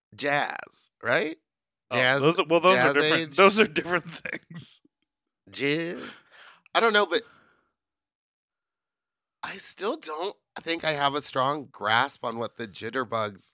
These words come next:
Speaker 1: were. Were they, like,
Speaker 2: Well, that's why they got cut out of the
Speaker 1: ladybugs?
Speaker 2: movie.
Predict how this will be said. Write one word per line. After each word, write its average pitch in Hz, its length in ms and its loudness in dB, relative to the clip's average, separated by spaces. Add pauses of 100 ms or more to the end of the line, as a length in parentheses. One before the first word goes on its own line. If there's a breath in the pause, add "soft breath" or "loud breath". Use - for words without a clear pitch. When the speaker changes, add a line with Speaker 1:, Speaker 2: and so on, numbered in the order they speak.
(140)
Speaker 1:
were. 95 400 -2
Were 113 160 -2
they, 135 180 2
like, 160 300 -2
Speaker 2:
Well, 202 140 10
that's 226 220 8
why 240 140 8
they 214 100 4
got 190 180 4
cut 202 200 6
out 165 120 6
of 156 60 2
the 165 60 4
Speaker 1:
ladybugs? 180 220 6
Speaker 2:
movie. 120 380 -2